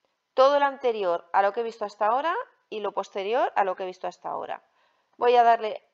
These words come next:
a todo lo anterior y pulso el botón de suprimir o, o bien en estos tres puntitos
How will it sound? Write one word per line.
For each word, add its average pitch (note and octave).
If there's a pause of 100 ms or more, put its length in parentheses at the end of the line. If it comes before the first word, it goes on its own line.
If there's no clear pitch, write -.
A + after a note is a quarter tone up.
a G3+
todo A3
lo G3
anterior G#3+ (360)
y A3
pulso A3
el G3
botón G3+
de G#3+
suprimir A#3+
o, G#3+
o F#3
bien A3
en G#3
estos G#3+
tres A#3
puntitos A#3+